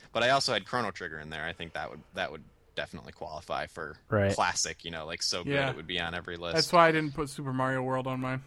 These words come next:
Speaker 2: Yeah, I didn't put Final Fantasy six 'cause it's my favorite game of all time. Uh, so I didn't feel it was fair to put that
Speaker 3: Right.
Speaker 2: on my Super Nintendo list also. So I left that one off. And, and also Earthbound I left off because I'm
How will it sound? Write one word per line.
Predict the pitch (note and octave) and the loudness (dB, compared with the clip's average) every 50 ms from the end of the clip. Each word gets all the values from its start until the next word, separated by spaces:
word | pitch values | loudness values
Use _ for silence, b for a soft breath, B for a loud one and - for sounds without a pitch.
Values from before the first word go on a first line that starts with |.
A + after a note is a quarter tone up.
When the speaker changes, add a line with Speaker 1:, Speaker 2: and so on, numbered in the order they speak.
| - - | -4 0
Speaker 2:
Yeah, | - G2 G2 - - | 2 4 4 8 12
I | C3 C3 | 12 12
didn't | C#3 F3 G3+ F#3+ | 12 12 8 6
put | - - F#3 E3 - - | 10 12 12 12 12 12
Final | - C#3+ C3+ C3+ | 10 12 12 12
Fantasy | A#2+ C3+ B2+ B2 A2+ - G#2+ | 12 10 10 10 8 6 2
six | G2 - - - A#2+ A2+ G#2 - - - - - - - | 0 4 8 10 12 12 12 8 6 -4 -6 -6 -8 -6
'cause | - - A2 G2 | 2 4 4 4
it's | G2 F#2 - | 4 2 2
my | - G2+ G2 | 4 4 4
favorite | - - - - A2+ - - G#2+ F#2+ | 4 4 4 4 6 6 4 0 0
game | - G#2 G2+ G2 | 0 0 -2 0
of | F#2+ F#2+ F#2 | 0 0 -2
all | F2+ F#2 | -2 -4
time. | - - A#2 G#2+ G2+ F#2 F2+ F#2 - b b b b b b b b b b b b b - | -2 0 0 0 2 0 -2 -4 -6 b b b b b b b b b b b b b -2
Uh, | G2+ G2 F#2 F#2+ F#2 F2+ E2 - - - _ _ - _ _ _ _ | 0 2 4 4 4 4 2 0 -4 -8 _ _ -20 _ _ _ _
so | - - - A#2 | 0 10 12 12
I | A2 G#2+ G2+ | 12 12 12
didn't | G2+ G2 - D2+ - - | 8 4 0 -6 -4 2
feel | - G#2 F#2+ F#2 | 2 4 4 4
it | F#2 | 0
was | F#2 - | -2 -2
fair | - - G2 F#2+ F#2 | 0 0 2 2 2
to | F#2 F#2+ | 0 -2
put | - - A2 - | 2 2 2 4
that | A2 G2+ G2+ | 4 4 4
Speaker 3:
Right. | F#2+ F#2+ G2+ | 4 4 2
Speaker 2:
on | G2+ G2+ | 2 0
my | G2+ G2+ G2+ G#2+ | 0 2 2 6
Super | - D#3 C#3+ C#3 | 6 10 10 10
Nintendo | B2 A#2+ - - A#2+ A2 G#2 G2 | 10 10 10 10 12 12 12 12
list | G2+ G2 - - | 12 10 8 8
also. | F#2 G2 G2 - - G2 F#2 F#2 - - b b b b b b b b b b b b b - | 8 8 8 8 8 6 6 6 4 2 b b b b b b b b b b b b b -20
So | - - - E2+ E2+ | -8 -6 -4 -2 -2
I | E2+ | 2
left | F2+ F#2 F2+ - | 2 2 4 4
that | - F#2+ F2+ | 4 4 4
one | F#2+ F#2+ | 6 8
off. | F#2+ G2+ A#2 | 8 8 10
And, | C#3 C#3 D3 C#3+ C#3+ | 10 10 10 8 12
and | D3 D3 C#3+ | 12 12 12
also | C#3+ C#3+ C#3+ - C#3 B2 | 12 12 12 12 12 10
Earthbound | A#2+ B2+ B2+ - - G#2 F#2 F#2 F#2 | 12 10 10 10 10 8 8 8 6
I | F#2 F2+ | 4 4
left | F#2 F#2 F#2+ - - | 4 2 2 4 4
off | F#2 F#2+ F#2 - | 4 4 4 2
because | - G2+ G#2+ G2+ | 2 2 4 6
I'm | G2+ G2 | 4 4